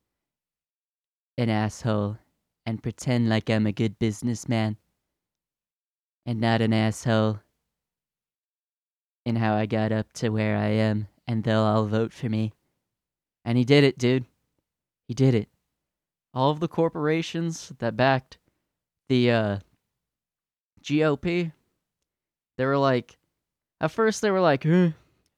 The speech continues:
we kinda don't think Trump's gonna go up there," so they were, they were kinda, like, pushing the other candidates, and then,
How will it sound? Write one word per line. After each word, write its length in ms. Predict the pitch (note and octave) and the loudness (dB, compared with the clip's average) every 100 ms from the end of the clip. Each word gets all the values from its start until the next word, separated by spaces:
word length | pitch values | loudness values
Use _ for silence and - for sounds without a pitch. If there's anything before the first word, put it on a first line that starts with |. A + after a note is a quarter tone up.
| _ _ _ _ _ | _ _ _ _ _
we 180 | A2+ B2 | -8 -4
kinda 300 | E3+ F3 E3 | -2 -2 -2
don't 200 | E3 D#3 | -2 -2
think 200 | E3 D#3+ | -4 -2
Trump's 280 | - E3+ - | -4 -4 -4
gonna 200 | B2+ A#2+ | -6 -2
go 160 | A#2+ | -2
up 100 | A#2 | -2
there," 180 | - A#2+ | -2 -4
so 160 | A#2 A#2+ | -4 -4
they 140 | B2 | -2
were, 180 | B2+ B2 | 0 -2
they 140 | C3 | -2
were 100 | C3+ | -2
kinda, 320 | C3+ D3 C#3+ B2+ | -2 -2 0 0
like, 280 | A#2 G#2+ - _ _ - | 0 -4 -12 _ _ -2
pushing 580 | D#3 D3+ - C#3 B2+ - _ _ | 0 0 0 -2 -2 -6 _ _
the 160 | B2 B2+ | 0 2
other 220 | C3+ C3+ | 2 0
candidates, 840 | - B2 A#2+ A#2 A#2+ - - - - | -2 -2 0 -2 -2 -6 -16 -16 -6
and 180 | B2 | -2
then, 240 | B2 A#2+ | 0 0